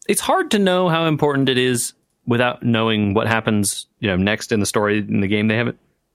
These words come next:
made. Uh, but there's definitely some stuff in that D L C that was pretty cool. It is definitely a side story.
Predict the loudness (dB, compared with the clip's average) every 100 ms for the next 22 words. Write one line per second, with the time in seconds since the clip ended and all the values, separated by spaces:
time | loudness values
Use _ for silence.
0 | _ _ -4 -2 -4 -10 _ _ _ _
1 | _ _ _ _ _ _ _ _ _ -6
2 | -2 0 0 0 -2 -2 -6 -20 -20 _
3 | -2 0 2 0 0 -2 0 -2 0 -2
4 | -2 -12 _ _ _ _ _ _ _ _
5 | _ _ -2 0 0 0 0 0 0 0
6 | 0 -2 -2 0 0 0 0 0 0 0
7 | 0 0 0 0 0 0 -2 -2 0 0
8 | 0 -4